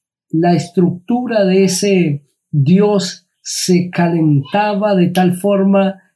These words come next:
que al pasar a un hijo allí por el fuego podría sufrir algunas leves quemaduras. Pero si el padre decidía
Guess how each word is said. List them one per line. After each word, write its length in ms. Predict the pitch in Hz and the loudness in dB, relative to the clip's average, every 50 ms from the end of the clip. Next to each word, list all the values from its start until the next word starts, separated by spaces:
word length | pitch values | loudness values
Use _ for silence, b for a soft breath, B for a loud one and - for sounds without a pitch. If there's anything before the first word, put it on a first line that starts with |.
| b _ | b _
que 180 | - - 185 180 | -2 0 2 2
al 220 | 175 165 151 143 | 2 0 -2 -4
pasar 560 | - 165 151 143 - 208 214 220 220 - - - | -2 -4 -4 -2 -2 -2 -2 -2 -2 -4 -10 -10
a 100 | 170 165 | -8 -4
un 220 | 165 175 180 202 | 0 0 0 0
hijo 240 | 226 214 180 - 196 | 0 -2 -4 -2 -2
allí 180 | 190 175 190 180 | -2 -2 -2 -2
por 200 | 151 196 190 175 | -2 -2 -2 0
el 160 | 160 160 143 | 0 -2 -4
fuego 440 | - - 202 214 208 214 214 175 - | -2 -4 -4 -4 -2 -4 -6 -6 -2
podría 500 | - 190 175 160 165 170 208 233 226 - | -2 0 0 0 0 -2 -2 -2 -2 -2
sufrir 760 | - - 202 - - - 240 269 262 226 180 135 117 - _ _ _ _ _ _ _ _ _ | -2 -2 -2 -2 -2 0 2 2 2 2 0 -2 -4 -8 _ _ _ _ _ _ _ _ _
algunas 920 | - 180 160 156 147 170 214 240 240 233 233 226 214 196 180 - - - - - | -4 -2 0 0 0 0 -2 0 0 0 0 0 0 -2 -2 -4 -10 -12 -10 -2
leves 680 | 160 147 156 175 190 226 233 240 240 233 220 185 - | 0 2 2 2 2 2 2 0 0 -2 -4 -4 -4
quemaduras. 800 | - 202 190 180 170 170 208 233 220 165 135 117 - - - _ _ _ _ _ _ _ _ | -2 0 0 0 2 0 0 0 0 -2 -4 -6 -8 -14 -20 _ _ _ _ _ _ _ _
Pero 200 | 196 196 202 185 | -2 0 0 -2
si 160 | 180 202 202 | -2 0 0
el 160 | 190 180 180 | -2 0 0
padre 320 | 226 240 247 262 254 254 | -2 -2 -2 -2 -4 -2
decidía 640 | 233 196 180 - 190 175 180 208 233 233 214 - - | -2 -2 0 0 -2 -2 -2 -2 -2 -4 -6 -6 -8